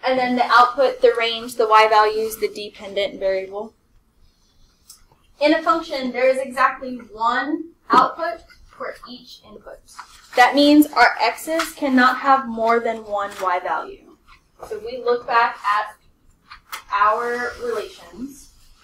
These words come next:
each x value has its own y value, and then we just showed that multiple times. If this was like a zero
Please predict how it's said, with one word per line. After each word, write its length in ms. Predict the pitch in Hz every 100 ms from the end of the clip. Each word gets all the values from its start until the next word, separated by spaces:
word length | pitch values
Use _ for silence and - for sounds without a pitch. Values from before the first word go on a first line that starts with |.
| - _ _ _
each 340 | 262 311 311 - -
x 260 | 254 -
value 420 | 262 262 262 262 269
has 320 | 240 240 240
its 200 | 220 -
own 460 | 208 214 214 226 -
y 220 | 202 196
value, 460 | - 185 185 247 311 - _ _ _ _
and 100 | 190
then 100 | 190
we 100 | 185
just 180 | 180 185
showed 240 | 196 185
that 160 | 196 190
multiple 300 | 185 - 226
times. 540 | - 180 185 254 - _ _ _ _ _ _ _ _ _ _ _ _ _
If 420 | 247 277 302 - _ _ _ _ _ _ _ _ _ _ _
this 240 | 254 254
was 160 | 262 240
like 140 | 233
a 120 | 220
zero 640 | 214 226 202 190 190 254